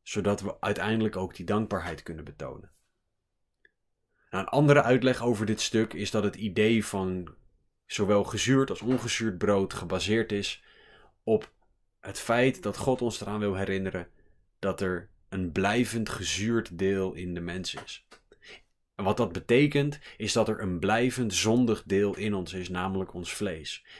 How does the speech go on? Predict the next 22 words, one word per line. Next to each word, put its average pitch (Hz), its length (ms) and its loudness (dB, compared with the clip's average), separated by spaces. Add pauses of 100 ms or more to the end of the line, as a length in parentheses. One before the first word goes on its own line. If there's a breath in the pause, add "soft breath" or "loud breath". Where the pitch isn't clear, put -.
(120)
En 98 120 -6
dat 95 160 0
God 120 340 0
dus 117 380 -2 (220 soft breath)
mensen 110 480 0
die 90 280 -6 (580)
een 92 200 -4
zondige 143 480 4
natuur 117 440 0
hebben, 92 360 -4 (360)
die 87 180 -8
vleeselijke 127 680 2
natuur, 107 440 -2
dat 92 160 -4
gezuurde 127 560 2
brood, 101 420 0
dat 87 180 -8
die 95 220 -2
bij 92 240 -2
hem 85 160 -8
mogen 78 340 -12
komen. - 360 -16